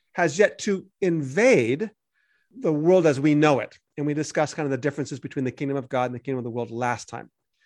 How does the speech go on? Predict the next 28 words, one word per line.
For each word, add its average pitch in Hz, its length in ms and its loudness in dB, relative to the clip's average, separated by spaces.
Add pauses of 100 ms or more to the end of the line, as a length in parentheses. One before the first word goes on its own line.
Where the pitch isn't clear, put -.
(800)
Secondly, 226 540 2
then, 135 240 2
the 147 80 -2
kingdom 208 280 0
of 170 120 -2
God 165 200 4
is 147 120 -2
where 151 160 -2
Christ 233 800 -2
is 208 320 4
that 175 320 0
king. 110 600 -6 (460)
You 156 160 0
have 202 480 0
to 202 120 -6
read 190 260 -2
the 190 100 0
Gospels 170 640 -2
in 160 140 -4
light 170 200 0
of 180 80 -2
the 175 80 -8
fact 170 280 -6
that 170 80 -10
it's - 100 -18
a 135 40 -12
story 180 340 0
about - 300 0